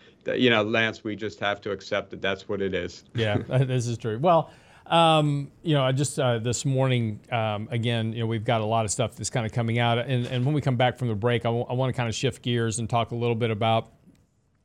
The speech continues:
Speaker 2: you know, the, the kind of forward outlook here as, as, you know, particularly with the economy and, you know, where we're going, because, because again, as we start to see this money moving out of the system, you know, a lot of these really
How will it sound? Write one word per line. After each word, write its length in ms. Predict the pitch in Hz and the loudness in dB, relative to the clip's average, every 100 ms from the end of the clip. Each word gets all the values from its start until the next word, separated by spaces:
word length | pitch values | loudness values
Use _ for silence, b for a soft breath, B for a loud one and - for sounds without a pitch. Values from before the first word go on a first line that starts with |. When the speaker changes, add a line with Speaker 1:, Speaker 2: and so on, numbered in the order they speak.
| _ - | _ 0
Speaker 2:
you 100 | 147 | 4
know, 140 | 127 | 6
the, 400 | 117 120 113 113 117 | 6 4 2 -2 -4
the 260 | 123 113 104 | -2 -2 -2
kind 280 | 143 135 | 0 2
of 140 | 117 98 | 2 0
forward 640 | - - _ 151 143 127 | -10 -20 _ 0 4 4
outlook 440 | 120 123 123 113 - | 4 4 2 -2 0
here 320 | 120 113 110 | 0 2 2
as, 320 | 107 101 - - | 2 -2 -6 -6
as, 380 | 110 107 110 - | -4 -4 -8 -8
you 100 | 120 | -6
know, 80 | 101 | 0
particularly 340 | 160 131 117 | 0 2 0
with 300 | 110 127 135 | 0 2 2
the 140 | 127 | 2
economy 640 | 113 - 117 110 110 107 107 B B B B B B _ | -2 -2 -4 -4 -4 -4 -6 B B B B B B _
and, 600 | 139 135 127 127 113 - - - | 2 4 4 2 -2 -6 -10 -4
you 80 | 135 | 0
know, 60 | |
where 140 | 120 151 | 4 4
we're 60 | |
going, 180 | 175 202 | 4 4
because, 420 | 139 160 139 120 | 4 4 4 0
because 380 | - 143 139 123 | -4 -2 0 0
again, 280 | 131 170 143 | 2 0 0
as 520 | 147 151 156 151 131 - | 0 2 4 4 2 -2
we 220 | 143 131 | 0 2
start 220 | 151 139 | 2 2
to 60 | - | 2
see 140 | 147 | 0
this 220 | 123 113 | 0 -2
money 240 | 135 135 127 | -2 0 2
moving 320 | 123 117 117 | 2 2 0
out 240 | 131 143 | 2 2
of 80 | 143 | 2
the 80 | 113 | 0
system, 580 | - - 240 - 131 110 b b b b - | 0 2 0 2 0 -2 b b b b -2
you 80 | 135 | 2
know, 160 | 131 | 4
a 120 | 127 | 4
lot 360 | 127 131 147 180 | 2 4 6 4
of 100 | 156 | 4
these 220 | 156 127 | 2 0
really 540 | 120 135 151 151 127 | 2 2 4 2 0